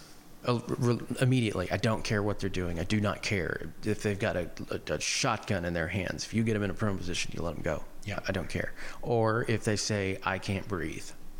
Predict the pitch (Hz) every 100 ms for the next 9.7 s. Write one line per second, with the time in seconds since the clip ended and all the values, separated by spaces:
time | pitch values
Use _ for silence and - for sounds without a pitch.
0 | - - - - - - - 98 92 85
1 | 71 - - - 98 90 85 90 95 -
2 | - - - 113 85 - - - - 117
3 | 104 - 104 95 82 - 117 113 107 110
4 | - 110 101 95 87 101 - 80 - -
5 | - - - - - - - - 117 107
6 | 92 90 - 95 95 92 87 78 - 101
7 | 82 71 85 - 101 117 - 123 147 98
8 | 101 110 107 110 104 104 - 98 92 92
9 | - - - - 95 - 85